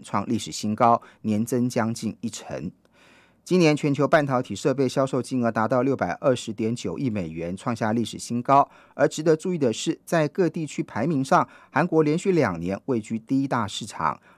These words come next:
而中国大陆排名首度上升到第二大市场，台湾则被挤到第三。另外，在《工商时报》头版还报道了马克宏掏百亿欧元要安抚黄背心，另外也报道了外籍旅客退税提高到四点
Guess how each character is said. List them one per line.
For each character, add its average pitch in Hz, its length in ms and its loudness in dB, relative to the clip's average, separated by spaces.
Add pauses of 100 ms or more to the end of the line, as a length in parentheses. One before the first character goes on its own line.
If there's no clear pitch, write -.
而 110 120 0
中 147 160 0
国 123 100 4
大 139 200 4
陆 135 120 0
排 104 220 -2
名 104 140 -2
首 98 200 -6
度 131 140 -4
上 131 180 -2
升 120 220 -2
到 117 160 0
第 151 220 -2
二 127 100 6
大 113 160 -4
市 - 160 -12
场， 90 300 -8 (200)
台 113 140 2
湾 120 160 6
则 107 140 -6
被 117 160 -2
挤 - 160 -12
到 95 200 -2
第 92 220 -8
三。 85 380 -8 (1000)
另 135 140 2
外， 135 100 8
在 131 160 2
《工 139 100 -2
商 147 140 0
时 127 140 -6
报》 131 160 4
头 113 180 -6
版 98 320 -2
还 92 160 -6
报 139 180 4
道 101 200 0
了 113 160 2
马 139 100 2
克 196 140 6
宏 147 200 0
掏 160 200 2
百 107 160 2
亿 131 120 0
欧 147 220 2
元 113 200 2
要 123 100 4 (100)
安 131 180 0
抚 - 160 -10
黄 82 240 -10
背 95 220 -2
心， 113 340 -4 (380)
另 143 160 6
外 135 140 6
也 104 80 -2
报 123 160 4
道 98 180 2
了 92 160 0
外 151 160 4
籍 131 140 -2
旅 120 160 0
客 139 180 0
退 143 220 0
税 151 200 0
提 - 220 -10
高 120 160 2
到 120 240 2
四 - 240 -10
点 85 240 -6